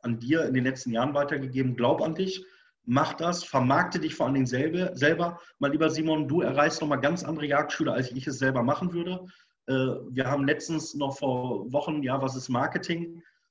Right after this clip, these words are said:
Äh, das ist vielfältig, ne? Da gibt es Hilfsmittel ohne Ende, aber das ist zum Beispiel Marketing, ne? Wir reden jetzt, die Leute lernen dich kennen und, äh, sagen, „Mensch, der Simon, der ist sympathisch, dem nehme ich das ab, dass er das lebt.“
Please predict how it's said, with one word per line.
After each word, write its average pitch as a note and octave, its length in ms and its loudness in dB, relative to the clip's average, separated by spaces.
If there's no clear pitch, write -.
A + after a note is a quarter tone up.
Äh, B2+ 320 -4
das C3+ 160 -4
ist - 80 -8
vielfältig, A#2+ 680 -2
ne? D3+ 300 -6
Da B2+ 140 0
gibt C#3 260 -4
es - 320 -6
Hilfsmittel F3+ 580 2
ohne D#3 280 0
Ende, E3+ 320 -2
aber C3+ 160 0
das F#3+ 140 2
ist - 100 -8
zum C#3+ 140 0
Beispiel A#2+ 260 0
Marketing, G#2+ 460 -4
ne? D3+ 180 -2
Wir D3 240 -2
reden E3 220 0
jetzt, E3 320 -2
die C3 80 -6
Leute C#3 300 0
lernen C#3 300 0
dich C3+ 120 -6
kennen C#3+ 380 -4
und, B2+ 300 0
äh, A#2+ 240 -2
sagen, B2+ 420 -2
„Mensch, C3+ 280 -2
der A#2+ 120 -2
Simon, C#3 320 0
der B2+ 120 -2
ist - 160 -6
sympathisch, C#3+ 500 -2
dem D3+ 100 0
nehme C3 160 4
ich C3 80 -2
das A#2+ 200 -4
ab, D3 200 -6
dass C3 140 -2
er B2+ 40 -2
das A2+ 200 -4
lebt.“ - 260 -2